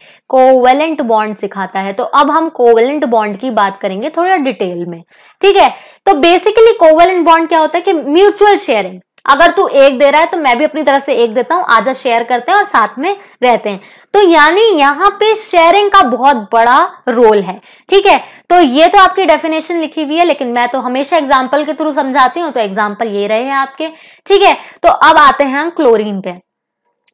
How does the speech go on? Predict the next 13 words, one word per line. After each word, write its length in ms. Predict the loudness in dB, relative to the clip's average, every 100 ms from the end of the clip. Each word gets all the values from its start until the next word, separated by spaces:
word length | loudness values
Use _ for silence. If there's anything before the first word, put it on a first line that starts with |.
| _ 0
क्लोरीन 460 | 4 6 4 0
के 80 | -2
यहाँ 340 | -2 -2 -4 -2
पे 100 | -4
सी 380 | -2 -4 -2 -2
एल 140 | -2
टू 200 | -2 -4
यानी 220 | -4 -2 -2
दो 240 | 2 2
क्लोरीन 420 | 2 2 2 0
के 80 | -2
एटम 340 | -4 -4 -12
हैं, 180 | -12 -16